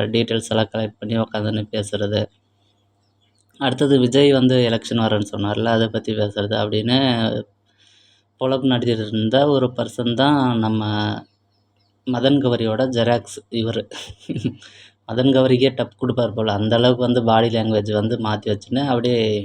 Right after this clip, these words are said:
ஒரு மாதிரி பில்டப்பு, சீனுன்னு சொல்லுவாங்க தெரியுங்களா? அப்பா விட்டா அப்படியே மதன் கௌரிக்கே டப் கொடுப்பார் போல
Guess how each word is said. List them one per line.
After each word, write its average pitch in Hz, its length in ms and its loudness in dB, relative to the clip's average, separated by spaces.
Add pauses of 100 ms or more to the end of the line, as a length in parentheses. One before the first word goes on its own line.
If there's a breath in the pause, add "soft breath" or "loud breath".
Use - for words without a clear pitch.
(180)
ஒரு 113 240 0 (140)
மாதிரி 110 320 0
பில்டப்பு, 110 580 -2 (220)
சீனுன்னு 135 600 0
சொல்லுவாங்க 104 300 0
தெரியுங்களா? 104 400 -2 (560)
அப்பா 135 300 -6
விட்டா 120 400 -2
அப்படியே 147 340 4 (300)
மதன் 113 360 0
கௌரிக்கே 135 460 2
டப் - 260 -6
கொடுப்பார் 117 380 -2
போல 110 180 0